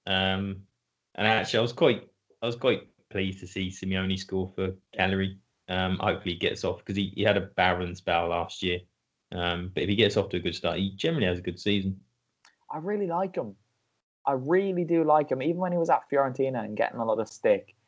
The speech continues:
Speaker 2: he even said himself that, "Look, the reason I don't score is 'cause I run too much." And then by the time I've run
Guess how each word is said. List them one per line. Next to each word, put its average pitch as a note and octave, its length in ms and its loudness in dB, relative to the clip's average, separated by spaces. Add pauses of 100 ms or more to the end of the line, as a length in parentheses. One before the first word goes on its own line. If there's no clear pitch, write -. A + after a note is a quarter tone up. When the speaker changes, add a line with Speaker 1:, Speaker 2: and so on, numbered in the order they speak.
(300)
Speaker 2:
he C#3 160 6
even D#3 220 2
said C3+ 200 4
himself A2+ 480 4
that, G#2 140 4
"Look, A2+ 220 4
the G#2+ 80 2
reason C#3 200 6
I C3+ 40 2
don't - 180 0
score - 340 4
is G#2 100 2
'cause G#2+ 120 0
I G2+ 40 4
run G#2 360 2
too G2 200 0
much." - 400 -10 (480)
And A2 100 4
then G#2+ 220 2 (320)
by A#2 100 8
the A2+ 120 6
time C3+ 360 6
I've A2+ 160 4 (320)
run A#2 480 0